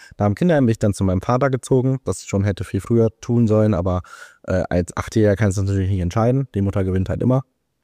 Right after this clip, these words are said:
Shoutout an meinen Vater, bester Vater der Welt. Äh, ähm, wenn du das hörst, Grüße gehen raus.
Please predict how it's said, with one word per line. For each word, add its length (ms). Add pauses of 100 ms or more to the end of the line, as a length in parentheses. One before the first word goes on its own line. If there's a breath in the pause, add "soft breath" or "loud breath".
(440)
Shoutout 280
an 80
meinen 200
Vater, 300
bester 240
Vater 260
der 100
Welt. 200 (480 loud breath)
Äh, 340 (680)
ähm, 420
wenn 120
du 60
das 140
hörst, 480
Grüße 220
gehen 160
raus. 320